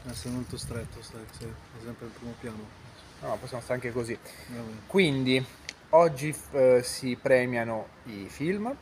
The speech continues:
Speaker 2: Eh, quindi, andiamo a una panoramica e diciamo quelli che sono i nostri vincitori e quelli che vinceranno invece, quelli che probabilmente vinceranno per noi. Incominciamo da, eh, Leone d'Oro.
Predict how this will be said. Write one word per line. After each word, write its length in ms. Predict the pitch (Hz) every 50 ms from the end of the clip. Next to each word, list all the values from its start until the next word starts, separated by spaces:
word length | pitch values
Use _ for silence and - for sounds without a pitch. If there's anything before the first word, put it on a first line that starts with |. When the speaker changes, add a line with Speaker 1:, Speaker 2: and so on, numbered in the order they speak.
| - - - - - - - - - - - - - - -
Speaker 2:
Eh, 640 | - 120 113 113 113 107 107 104 107 101 95 95 92 - - - - - - -
quindi, 420 | - 143 117 107 104 104 104 101 101 - - - - - - -
andiamo 340 | 151 147 160 180 208 208 196
a 40 | 180
una 340 | 170 170 170 170 170 170 - - - - - - - -
panoramica 880 | - 151 147 151 143 139 135 135 135 135 139 139 139 - 147 143 143 147 139 - - - - - - - - - - - - - - -
e 280 | - 180 180 165 143 120 -
diciamo 500 | 143 143 160 - - 185 135 120 123 135
quelli 200 | 123 160 160 156
che 120 | 147 156 151
sono 420 | - - 165 147 123 113 110 113
i 120 | 131 135
nostri 340 | 131 151 160 151 - - 147
vincitori 800 | 131 143 135 131 127 - - 127 - 165 185 208 214 226 269 302 - - - - - - - - -
e 100 | - 151
quelli 200 | - - 165 156 143
che 100 | 143 139
vinceranno 640 | 127 127 123 127 - 127 120 104 78 67 - 101 107
invece, 440 | 107 110 110 110 104 101 92 - 117 -
quelli 280 | - 113 110 107 110 104 -
che 140 | - 120 107 -
probabilmente 680 | - 135 117 117 110 117 123 123 120 123 120 117 127
vinceranno 420 | 117 123 127 - 131 117 110 113 110
per 200 | - 117 104 104
noi. 240 | 104 98 95 95 101 113
Incominciamo 680 | 151 151 151 - 175 185 185 170 - 247 220 180 156
da, 280 | 147 143 151 165 180 175 - - - - - - - - - - - - - - - - - - - - - - - - - - -
eh, 420 | 135 131 127 120 120 117 113 113
Leone 300 | 123 139 170 180 180 165
d'Oro. 320 | 143 117 95 98 98 101